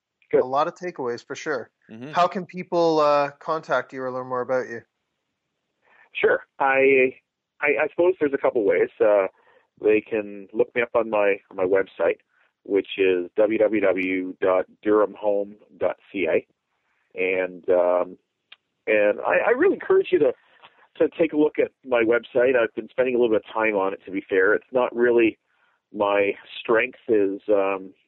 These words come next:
Speaker 1: doing the online presence thing. As I told you, I'd rather spend,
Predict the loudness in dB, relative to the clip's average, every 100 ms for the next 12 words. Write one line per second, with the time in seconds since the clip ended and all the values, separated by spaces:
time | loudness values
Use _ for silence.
0 | -6 -6 -2 -2 0 -2 -4 -4 -4 -2
1 | -4 -10 -14 -4 -4 -2 -2 -2 -2 -4
2 | 0 0 2 0 -2 _ _ _ -4 -2
3 | 0 2 0 -4 -4 -4 -4 -8